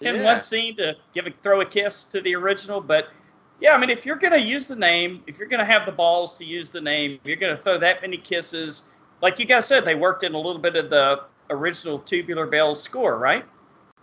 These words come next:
Speaker 1: In certain scenes.
Speaker 2: And the dogs fighting and all that stuff.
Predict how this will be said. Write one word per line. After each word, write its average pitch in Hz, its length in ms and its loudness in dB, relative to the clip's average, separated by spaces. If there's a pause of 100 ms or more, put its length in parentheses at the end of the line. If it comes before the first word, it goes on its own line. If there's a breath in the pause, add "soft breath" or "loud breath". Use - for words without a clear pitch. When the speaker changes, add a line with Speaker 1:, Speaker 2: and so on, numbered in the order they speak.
Speaker 1:
In 151 40 -14
certain 196 400 -6
scenes. 233 520 -8 (600)
Speaker 2:
And 165 160 -4
the 127 80 -4
dogs 143 560 2
fighting 147 540 -8
and 127 120 -10
all 127 140 -6
that 135 180 -6
stuff. 147 320 -4